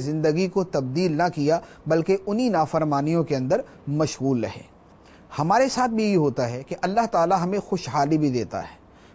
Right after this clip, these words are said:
ہمیں بدحالی کے اندر بھی مبتلا کرتا ہے، اور دونوں چیزوں کے اندر ہمارا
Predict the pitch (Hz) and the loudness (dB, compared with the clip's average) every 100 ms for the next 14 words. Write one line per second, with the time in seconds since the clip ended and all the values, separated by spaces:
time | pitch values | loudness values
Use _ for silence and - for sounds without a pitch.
0 | - 180 226 180 165 147 135 139 151 160 | -4 0 2 2 2 0 0 0 0 0
1 | 156 165 160 139 131 147 139 131 110 - | 0 0 0 -2 -4 -2 -2 -2 -8 -10
2 | 90 - - - - - 208 220 175 208 | -12 -14 -20 -20 -20 -4 0 2 2 4
3 | 262 285 247 233 247 214 185 170 208 156 | 4 2 2 4 4 4 2 4 2 2
4 | 160 180 | 4 4